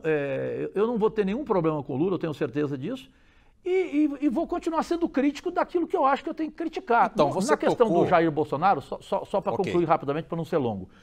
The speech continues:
Speaker 1: Na questão do Jair Bolsonaro, por que que eu discordei?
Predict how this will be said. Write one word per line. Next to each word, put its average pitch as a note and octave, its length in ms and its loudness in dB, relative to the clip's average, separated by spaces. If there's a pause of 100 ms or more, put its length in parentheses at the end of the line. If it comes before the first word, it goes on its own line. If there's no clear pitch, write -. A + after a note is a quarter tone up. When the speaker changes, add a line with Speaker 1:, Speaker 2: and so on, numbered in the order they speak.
(120)
Speaker 1:
Na C4 140 0
questão B3+ 260 2
do G3+ 80 0
Jair D#3 160 4
Bolsonaro, C#3+ 420 0
por A3+ 120 -6
que D4+ 100 0
que - 80 -4
eu C4 60 0
discordei? A#2+ 580 0